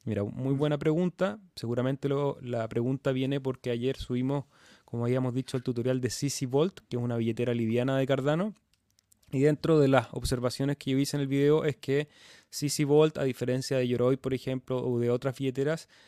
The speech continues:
tiene un código cerrado, es decir, que el código no es de conocimiento público, tú no lo puedes encontrar en GitHub y revisar línea por línea de código cómo está diseñado ese producto,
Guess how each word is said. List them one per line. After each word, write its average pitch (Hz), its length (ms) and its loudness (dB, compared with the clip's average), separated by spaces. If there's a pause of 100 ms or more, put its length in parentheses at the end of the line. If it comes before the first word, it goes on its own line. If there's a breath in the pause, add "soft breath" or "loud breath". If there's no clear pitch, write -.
(140 soft breath)
tiene 131 180 -2
un 120 80 -2
código 131 400 2
cerrado, 123 540 0
es 127 100 -4
decir, 113 280 -6
que - 100 -10
el 113 140 -6
código 135 580 2
no 120 220 -2
es 127 180 -4
de 131 100 0
conocimiento 123 640 -2
público, 156 560 0
tú 127 120 -6
no 120 80 -2
lo 107 100 -2
puedes 117 200 0
encontrar 123 420 -2
en 117 100 -2
GitHub 131 500 -2
y 127 220 -2
revisar 117 560 0
línea 135 320 2
por 127 120 0
línea 131 240 2
de 127 100 0
código 131 340 2
cómo 131 220 0
está 131 260 0
diseñado 123 600 -2
ese 131 200 -6
producto, 165 540 0